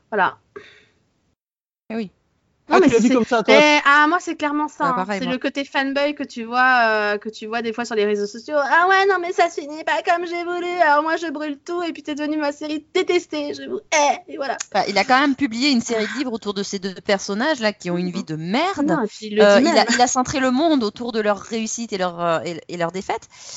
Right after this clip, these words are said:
Speaker 2: Euh, ouais, non, non, c'est, c'est, c'est, il
Speaker 3: Non,
Speaker 2: est
Speaker 3: mais on est
Speaker 2: attaché
Speaker 3: d'ac-
Speaker 2: personnellement à sa, sa petite histoire.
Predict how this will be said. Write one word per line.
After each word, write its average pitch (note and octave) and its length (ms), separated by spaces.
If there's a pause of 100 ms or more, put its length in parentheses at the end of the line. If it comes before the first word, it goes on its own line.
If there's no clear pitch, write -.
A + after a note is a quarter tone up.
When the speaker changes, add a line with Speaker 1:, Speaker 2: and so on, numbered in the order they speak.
(220)
Speaker 2:
Euh, F#3 720
ouais, F4+ 340
non, A#3 120 (140)
non, E4 60
c'est, A2 400
c'est, - 380
c'est, - 1120 (1500)
il G#3+ 80
Speaker 3:
Non, G#3 80
Speaker 2:
est - 20
Speaker 3:
mais F3 140
on D#3+ 40
est E3 80
Speaker 2:
attaché D#3+ 200
Speaker 3:
d'ac- - 80
Speaker 2:
personnellement G#3 500 (140)
à C4 100
sa, G#3 240
sa G#3+ 160
petite - 220
histoire. B4 300